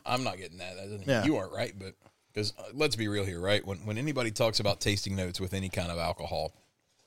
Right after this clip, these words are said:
Speaker 2: It's how their
Speaker 1: when
Speaker 2: brain
Speaker 1: I say,
Speaker 2: interprets it.
Speaker 1: when I say, "Oh, it has a vanilla note," that doesn't mean it tastes like vanilla. It means my brain goes, "Huh, that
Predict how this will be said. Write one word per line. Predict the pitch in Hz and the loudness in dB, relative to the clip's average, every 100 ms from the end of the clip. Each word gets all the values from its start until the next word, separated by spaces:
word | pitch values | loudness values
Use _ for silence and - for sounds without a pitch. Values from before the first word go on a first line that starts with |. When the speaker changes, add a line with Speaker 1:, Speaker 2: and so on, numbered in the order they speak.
| _ _ _ _ _ - - - - | _ _ _ _ _ -20 -20 -20 0
Speaker 2:
It's | 139 - | 4 10
how | 165 | 10
their | 135 151 | 12 12
Speaker 1:
when | 139 | 12
Speaker 2:
brain | 147 | 12
Speaker 1:
I | 135 | 10
say, | 113 151 151 | 10 10 10
Speaker 2:
interprets | 127 110 | 8 4
it. | 98 - - | -2 -6 -4
Speaker 1:
when | 117 139 | 2 4
I | 131 | 4
say, | 123 147 127 117 | 4 2 2 0
"Oh, | - 139 | 2 2
it | 117 | 4
has | 131 110 | 2 0
a | |
vanilla | 107 127 117 | 2 4 4
note," | 98 87 - - _ _ _ _ | 2 -4 -8 -20 _ _ _ _
that | 156 147 | -4 2
doesn't | 185 156 127 | 2 4 2
mean | 107 127 143 123 | 2 2 4 2
it | 101 - | 0 0
tastes | 131 123 110 | 2 4 6
like | 120 95 | 4 4
vanilla. | 92 90 92 117 85 - - _ _ _ _ _ _ _ | -2 -6 0 0 -2 -10 -20 _ _ _ _ _ _ _
It | 107 110 | -4 2
means | 143 131 117 | 2 2 0
my | 120 | 0
brain | 101 123 143 143 | 0 0 2 2
goes, | 117 110 104 95 87 - - _ _ | 2 0 0 -4 2 0 0 _ _
"Huh, | - 214 143 90 - _ _ _ _ _ _ | -2 2 4 2 -4 _ _ _ _ _ _
that | 180 | -18